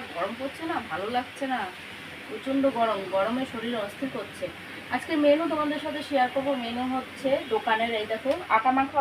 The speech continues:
হচ্ছে, এবং দাদা ভাই এখন আটা মাখবে, সব জল দিয়ে নুন দিয়ে একটু ভিজিয়ে রেখেছে, ভিজিয়ে। আর আজকে করবো পুঁই শাকের চচ্চড়ি, কুমড়ো, আলু, পটল আর সব দিয়ে একটা তরকারি হবে দোকানের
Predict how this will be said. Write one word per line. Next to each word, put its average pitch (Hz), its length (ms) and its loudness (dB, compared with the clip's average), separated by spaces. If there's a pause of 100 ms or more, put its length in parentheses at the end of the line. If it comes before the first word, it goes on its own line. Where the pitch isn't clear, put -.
হচ্ছে, - 260 -4 (720)
এবং 233 120 -2 (120)
দাদা 233 260 10
ভাই 262 160 4 (140)
এখন - 140 -6 (120)
আটা 226 140 2 (100)
মাখবে, 226 260 2 (120)
সব 247 100 0 (100)
জল 220 160 8 (120)
দিয়ে 240 200 0
নুন 226 200 -4
দিয়ে 240 180 2
একটু 247 200 -8
ভিজিয়ে 220 420 -2
রেখেছে, 254 300 -2 (120)
ভিজিয়ে। 220 300 0 (480)
আর 214 160 12
আজকে 220 280 4
করবো 285 180 10 (120)
পুঁই 277 220 6
শাকের 285 300 8
চচ্চড়ি, 254 400 8 (240)
কুমড়ো, 254 300 4 (100)
আলু, 240 180 8 (120)
পটল 240 380 6 (640)
আর 202 140 12 (760)
সব 220 140 4 (160)
দিয়ে 247 180 4 (140)
একটা - 160 -2 (100)
তরকারি 208 380 0 (100)
হবে 226 200 2 (500)
দোকানের 220 320 -2